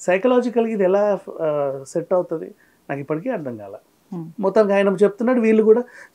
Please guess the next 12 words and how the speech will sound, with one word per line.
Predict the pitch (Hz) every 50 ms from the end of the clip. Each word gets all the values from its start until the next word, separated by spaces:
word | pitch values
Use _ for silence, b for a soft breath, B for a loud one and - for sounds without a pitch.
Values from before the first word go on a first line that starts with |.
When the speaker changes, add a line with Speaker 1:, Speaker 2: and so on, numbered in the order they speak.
| - -
Speaker 1:
"చూడండి, | 175 180 190 190 180 175 170 165
లైవ్లో | 160 151 147 151 160 170 180 180 175 170 165
చచ్చిపోతానని | 165 160 151 151 - - 165 160 160 160 156 151 143 143
బాధపడుతున్న | 135 139 139 147 147 156 147 147 139 127 - 143 135 135
ఈ | 135 131
ప్రొడ్యూసర్ | 127 - 135 131 127 131 143 139 143 139 131
బాధను | 123 127 127 139 139 139 139
చూడండి" | 127 123 123 117 117 113 117 131
అని | 147 135
చెప్పి | 123 127 196
వాళ్ళు | 185 151 143 151
రాస్తున్నారు. | 143 143 - _ - - - - - _ _ - -